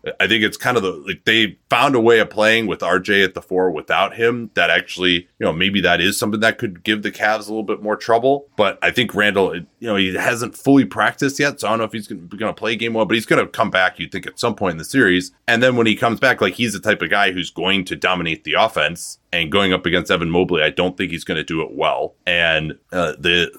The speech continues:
Knicks are always gonna have to play conventional pick and roll defense against Garland and Mitchell, and they're gonna have to do it with two guys. They're not gonna switch Randall onto those guys, particularly coming off the, the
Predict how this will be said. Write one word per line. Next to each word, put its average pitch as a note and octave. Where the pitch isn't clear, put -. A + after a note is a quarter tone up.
Knicks G2
are F#2
always G#2+
gonna G#2+
have G2
to G2
play G2+
conventional F#2
pick -
and G2
roll F#2
defense F2
against E2+
Garland F2
and E2+
Mitchell, F2
and E2
they're E2
gonna F#2
have F2+
to D#2
do G2
it D#2+
with E2
two C#3
guys. F2+
They're E2
not F2+
gonna G2
switch -
Randall D#2+
onto D2+
those D2+
guys, -
particularly E2+
coming D#2
off C#2+
the, D2
the D2